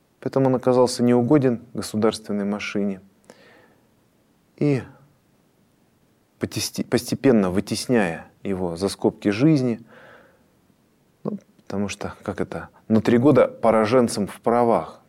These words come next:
То есть человек не имеет права голоса, не имеет права на работу. Ну, то есть как бы он формально имел это право, но кто бы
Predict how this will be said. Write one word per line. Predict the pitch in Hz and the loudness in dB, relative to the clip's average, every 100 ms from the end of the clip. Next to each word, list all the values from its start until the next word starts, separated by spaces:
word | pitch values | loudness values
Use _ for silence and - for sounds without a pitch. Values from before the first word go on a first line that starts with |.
| _ | _
То | - | -18
есть | - | -8
человек | 104 120 131 - - - - _ - | 0 0 0 -4 -20 -20 -20 _ -2
не | 107 | 2
имеет | 131 131 135 | 4 4 4
права | 127 117 | 2 4
голоса, | 98 98 98 92 - - - _ _ _ - _ _ _ - - _ _ _ _ - | 2 4 2 0 -6 -12 -18 _ _ _ -20 _ _ _ -20 -20 _ _ _ _ -2
не | 107 | 2
имеет | 113 135 127 - - _ _ _ - | 4 4 2 0 -18 _ _ _ -8
права | - 131 123 104 | 0 2 4 2
на | 101 104 92 - _ _ _ _ _ _ _ _ _ _ _ _ _ _ _ _ _ _ _ - | 2 0 -4 -12 _ _ _ _ _ _ _ _ _ _ _ _ _ _ _ _ _ _ _ 0
работу. | 120 123 131 131 113 92 - _ _ _ _ _ _ | 4 4 4 2 -2 -10 -20 _ _ _ _ _ _
Ну, | - - | -12 -12
то | - _ _ _ _ _ _ - | -12 _ _ _ _ _ _ -14
есть | - | -6
как | 98 | -2
бы | 92 | 0
он | 92 87 - _ | -2 -4 -16 _
формально | - 107 123 107 90 90 | 0 2 4 4 2 2
имел | 131 156 | 4 2
это | 135 98 | 0 -6
право, | 104 92 80 80 | -2 -2 -2 -6
но | 90 87 - - _ _ _ _ _ | -6 -10 -16 -20 _ _ _ _ _
кто | - - 131 | -12 0 2
бы | 98 87 | 2 -2